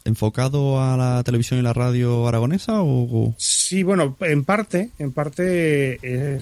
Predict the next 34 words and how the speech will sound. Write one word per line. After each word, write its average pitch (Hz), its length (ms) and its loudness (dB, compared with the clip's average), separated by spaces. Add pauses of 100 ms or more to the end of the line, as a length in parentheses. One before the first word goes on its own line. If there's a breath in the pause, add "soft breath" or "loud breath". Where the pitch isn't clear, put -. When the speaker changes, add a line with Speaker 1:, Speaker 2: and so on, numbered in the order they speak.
Speaker 2:
los 135 220 -2
cursos 165 360 -2
están 160 240 2
dirigidos 160 380 0
a 160 80 -2
profesionales 139 720 0 (500 loud breath)
del 120 280 0
ámbito 123 380 2 (340)
audiovisual 123 560 2
aragonés, 123 420 2 (420 loud breath)
pero 127 180 2
también 127 220 4
para 143 200 2
personas 151 340 2
que - 80 0
estén, 139 480 2
eh, 131 140 -2
que 127 100 -2
sean 143 220 2
ajenas 139 420 2
a, 135 140 0
a 120 160 -4
los 117 180 0
medios 151 480 2
o 120 80 -2
ajenos 127 420 0 (300 loud breath)
a 120 80 0
lo 120 120 2
que 117 160 2
es 123 180 2
la, 131 200 2
el 123 80 2
entramado, 120 840 4 (380 loud breath)
eh, 127 220 2